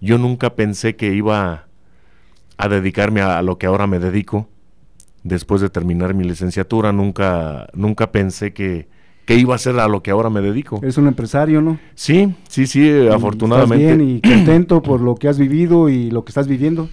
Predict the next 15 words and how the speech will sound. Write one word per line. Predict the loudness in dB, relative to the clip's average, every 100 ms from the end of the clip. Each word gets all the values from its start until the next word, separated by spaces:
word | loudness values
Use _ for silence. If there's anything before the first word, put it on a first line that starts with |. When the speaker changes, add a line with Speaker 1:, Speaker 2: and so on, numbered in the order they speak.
| -14
Speaker 1:
Sí, | -6 2 4 4 4 4
afortunadamente | 2 0 -4 0 2 2 0 -2 -6
sí. | -4 -2 -2
Mi, | -2 -2 -4 -8 -16 -20 -16
de | -6
hecho, | -6 -2
mi, | -2 0 -4 -8 -8
mi | -4
novia, | 0 0 0 -2 -6 -20 -20 -20 -20 -18 -6
mi | -2
novia | 2 2 4 2
es, | 0 -4
ha | -8
sido | -4 -2 0
una | 0 0 0 -2 -6